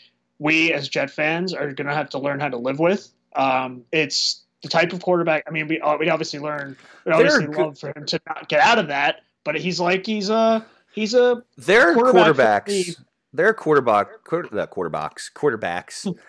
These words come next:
Speaker 1: <laughs>
Speaker 2: uh, throughout N F L history who turn the ball over and they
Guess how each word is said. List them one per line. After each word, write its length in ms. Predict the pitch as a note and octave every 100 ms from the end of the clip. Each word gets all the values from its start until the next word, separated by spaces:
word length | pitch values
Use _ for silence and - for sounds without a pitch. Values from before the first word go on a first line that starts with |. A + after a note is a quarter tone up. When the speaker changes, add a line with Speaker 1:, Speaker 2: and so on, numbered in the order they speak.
| _
Speaker 1:
<laughs> 200 | _ -
Speaker 2:
uh, 540 | A#2+ A#2 A2+ A2 G#2 - A#2 A#2 _ _ _ _ _ _ _ _
throughout 420 | C3 C3 C#3+ C3+ _
N 80 | C3+
F 160 | B2+ D3
L 140 | C3+
history 640 | A#2+ G#2+ - G2+ G2 G2 _ _ _ _ _ _ _ _
who 540 | - C3 A#2+ B2 A#2+
turn 320 | A2+ - D3 D3+
the 60 |
ball 280 | B2+ D3+ B2
over 320 | F2+ F2 F2
and 240 | F2 F2 F2+
they 300 | F#2 F2+